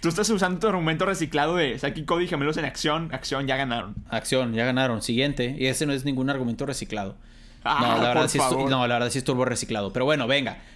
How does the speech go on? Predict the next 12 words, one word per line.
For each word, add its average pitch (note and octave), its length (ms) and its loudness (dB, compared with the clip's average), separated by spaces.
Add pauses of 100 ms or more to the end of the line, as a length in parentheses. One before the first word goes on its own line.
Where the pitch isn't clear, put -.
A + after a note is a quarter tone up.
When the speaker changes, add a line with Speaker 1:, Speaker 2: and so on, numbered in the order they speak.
Speaker 2:
A A#2 100 0
ver, C3 220 0
gemelos, D3 360 2
eh, F#3 180 0
gemelos D3+ 360 0
a - 20 6
bordo. A#2+ 360 0 (840)
Acción. C3+ 600 0 (580)
Vamos G3 260 0
a A#3 60 2
ser F3+ 180 2
objetivos. D3+ 800 -2